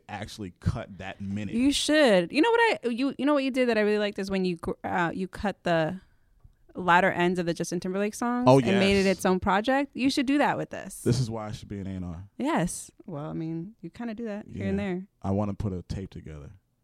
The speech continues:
Speaker 2: But you should, 'cause I still listen to that that you did
Speaker 1: I
Speaker 2: from the
Speaker 1: love
Speaker 2: Justin
Speaker 1: it. You know
Speaker 2: Timberlake.
Speaker 1: what? I'm gonna re-,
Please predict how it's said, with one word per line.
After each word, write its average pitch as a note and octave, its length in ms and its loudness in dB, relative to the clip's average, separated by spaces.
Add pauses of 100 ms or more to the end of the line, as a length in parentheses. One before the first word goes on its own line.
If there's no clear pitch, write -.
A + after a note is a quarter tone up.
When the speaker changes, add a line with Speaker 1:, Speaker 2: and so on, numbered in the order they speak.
(180)
Speaker 2:
But G#3+ 160 -2
you A3+ 80 0
should, A3 360 4
'cause G#3+ 100 -4
I A3 140 8
still D#4+ 300 8
listen B3 340 6
to - 300 -4
that F#3+ 420 -2
that - 120 -10
you F3 120 -6
did F3+ 180 -2
Speaker 1:
I D#3 60 0
Speaker 2:
from F3 100 -2
the F3 80 0
Speaker 1:
love - 60 -4
Speaker 2:
Justin F#3 180 -6
Speaker 1:
it. G#3+ 60 -6
You A#3 60 -2
know C3+ 80 0
Speaker 2:
Timberlake. C#3 240 -2
Speaker 1:
what? - 60 -16
I'm C3 100 -8
gonna A2+ 160 -8
re-, G2 440 -12